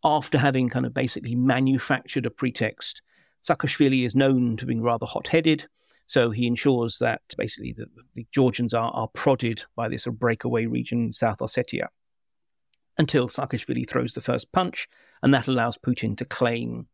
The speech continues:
that he's simply responding. But the point is, it, it, it's clearly a, a Russian imperial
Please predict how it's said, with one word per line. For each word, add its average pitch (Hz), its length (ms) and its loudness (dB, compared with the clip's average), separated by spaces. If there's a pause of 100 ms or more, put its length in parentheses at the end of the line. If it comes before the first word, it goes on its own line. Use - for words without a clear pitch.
(140)
that - 120 -4
he's 117 180 -2
simply 117 300 -6
responding. 127 500 -2
But - 80 -8
the - 80 -4
point 139 260 0
is, - 240 -6 (300)
it, 131 180 -4
it, - 200 -6
it's 139 140 -4
clearly 123 380 2
a, 117 240 -4 (100)
a 117 60 -8
Russian 117 480 -4
imperial 117 720 -2